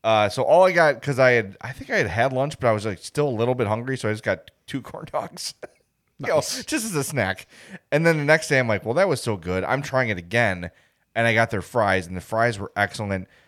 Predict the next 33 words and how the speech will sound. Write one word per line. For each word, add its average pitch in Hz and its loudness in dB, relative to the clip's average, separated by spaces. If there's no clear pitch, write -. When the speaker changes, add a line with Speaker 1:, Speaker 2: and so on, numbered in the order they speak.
Speaker 1:
So - -6
if 117 0
you've 120 -2
never 208 4
been, 190 2
if - -6
you're 175 0
like 202 4
me 214 -4
and 123 -2
you've 127 -2
never 160 0
been 185 0
to 160 -2
John's 151 2
Hot 185 2
Dogs, 101 -4
thirty-two 175 -4
oh 160 2
one 143 -2
one 131 2
hundred 143 0
forty-seventh 120 -2
Street, 107 -6
that's 101 -4
hundred 123 -2
forty-seventh 110 -2
and 95 -10
Kedzie 104 -2
on 98 -2
the 95 -8
southwest - -4
corner. 98 -4